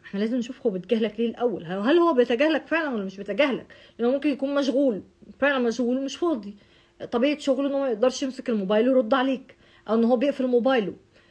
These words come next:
فاول خطوه لازم تعملها تتاكد هل الشخص ده فعلًا بيتجاهلك ام انه عنده ظروف، ممكن يكون حصلت له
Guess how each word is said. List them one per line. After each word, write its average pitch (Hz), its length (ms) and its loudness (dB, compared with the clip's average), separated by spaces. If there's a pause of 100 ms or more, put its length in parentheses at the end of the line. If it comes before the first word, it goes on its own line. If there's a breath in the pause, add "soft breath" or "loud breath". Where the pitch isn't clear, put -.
(160 soft breath)
فاول 339 400 2
خطوه 311 420 -4
لازم 294 200 -2
تعملها 269 260 -2
تتاكد 233 580 -8
هل 226 80 -2
الشخص 233 260 -8
ده 247 100 -2
فعلًا 226 460 -4 (360 soft breath)
بيتجاهلك 311 720 0
ام 226 280 -4
انه 208 320 -2
عنده 311 500 -2
ظروف، 294 440 -2
ممكن 190 440 -8
يكون 254 160 -6
حصلت 240 400 -6
له 233 100 -6